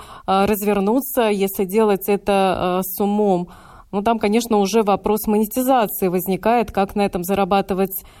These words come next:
деньги, потому что, опять же, исследования показывают, что латвийцы пока меньше всех, э, во всяком случае, меньше эстонцев, э, готовы платить за, э, содержание в интернете. Но,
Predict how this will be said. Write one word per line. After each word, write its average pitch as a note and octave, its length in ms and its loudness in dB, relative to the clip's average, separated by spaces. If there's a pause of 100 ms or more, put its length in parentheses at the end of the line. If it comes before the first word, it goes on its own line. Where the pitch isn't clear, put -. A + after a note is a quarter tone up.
(200)
деньги, F#3+ 560 2
потому G3 300 0
что, G#3 140 0
опять G#3 280 2
же, G#3 80 2
исследования G3 600 2
показывают, B3 800 2 (320)
что G3+ 600 0
латвийцы G#3 540 0
пока G#3+ 360 0
меньше G#3+ 680 0 (440)
всех, A3+ 560 0
э, F3+ 240 0 (300)
во F3+ 60 -2
всяком G3+ 280 0
случае, A3 360 0
меньше A3 400 4
эстонцев, A3+ 760 0 (360)
э, F#3+ 120 0
готовы G3 680 2
платить G3 760 -2
за, F#3 800 0
э, F3 40 -4
содержание F#3 840 0
в E3+ 80 -4
интернете. E3+ 720 -2 (640)
Но, G#3+ 180 2